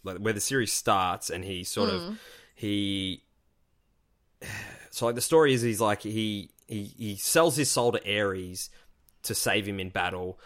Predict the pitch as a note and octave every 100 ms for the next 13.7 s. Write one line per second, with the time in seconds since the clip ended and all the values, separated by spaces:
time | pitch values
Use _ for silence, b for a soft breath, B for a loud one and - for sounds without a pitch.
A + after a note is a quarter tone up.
0 | B - F2+ F#2+ F#2 F2+ F#2+ F2+ F#2+ A2+
1 | A#2+ A2+ G2 - G#2 F#2+ F#2+ F#2 F#2 -
2 | b b - F2+ A2+ - A2+ F#2+ G2 F2+
3 | _ _ _ - A2+ G#2 G#2+ F#2+ F2+ -
4 | - _ - - A2 G2 F#2 G2 F2+ -
5 | _ _ - F#2+ F#2 F2 F#2 F2+ - F#2
6 | F2+ - - G2+ F#2+ G2+ - - - F#2+
7 | - B B B - D3 E3+ B2 C3+ A#2
8 | G#2+ G#2 G#2+ G#2 - - A#2 G2+ G2+ F#2+
9 | A2 G#2+ G#2+ G2+ G2 B B B _ G2+
10 | G2 F#2+ F#2 F#2 F2+ - G#2+ A2 G#2+ G2+
11 | G2+ G2 - G#2+ G2+ - A#2+ G2+ B2 A2
12 | G#2+ G#2 G2+ G#2 G#2 G2+ F#2 A#2 G2+ G2
13 | - G#2+ A2+ G2+ G2 F#2+